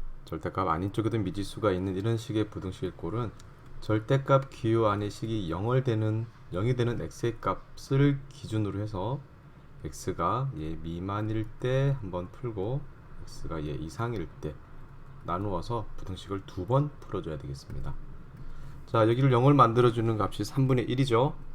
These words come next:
첫 번째, x가 삼분의 일 미만이라면 여기는 전체 양수의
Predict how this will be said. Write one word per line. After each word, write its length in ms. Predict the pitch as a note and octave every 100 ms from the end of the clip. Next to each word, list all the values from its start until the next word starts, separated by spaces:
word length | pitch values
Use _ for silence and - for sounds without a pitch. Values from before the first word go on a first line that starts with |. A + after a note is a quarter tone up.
| - - - - - - - - -
첫 160 | -
번째, 480 | F#2 - E2 G2+ C#3 - - - - - - - - - - - - - - - - -
x가 720 | - - - F2+ G#2+ B2 C3
삼분의 580 | C3+ - E2 D2+ D#2+ D#2+
일 280 | G2 A2 A#2
미만이라면 1000 | G#2+ E2 F#2 G2+ F2 D#2+ D#2+ G2 B2 C#3 - - - - - - E2+
여기는 320 | E2 F2+ G2
전체 680 | - E2+ E2 - F2 B2+ C#3 - - - - - - -
양수의 760 | F2+ F#2+ A2 - B2+ B2+ C3+